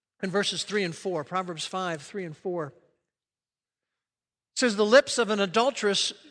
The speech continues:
drip honey, and smoother than oil is her speech. But in the end, she is bitter as wormwood." Remember, this is just a picture of sexual immorality, sharp as a two-edged sword. You'll get cut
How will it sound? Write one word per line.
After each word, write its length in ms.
drip 280
honey, 520
and 120
smoother 440
than 180
oil 440
is 200
her 160
speech. 920
But 100
in 140
the 200
end, 680
she 180
is 120
bitter 340
as 240
wormwood." 640
Remember, 200
this 140
is 60
just 180
a 40
picture 360
of 100
sexual 420
immorality, 500
sharp 420
as 140
a 60
two-edged 600
sword. 360
You'll 120
get 260
cut 240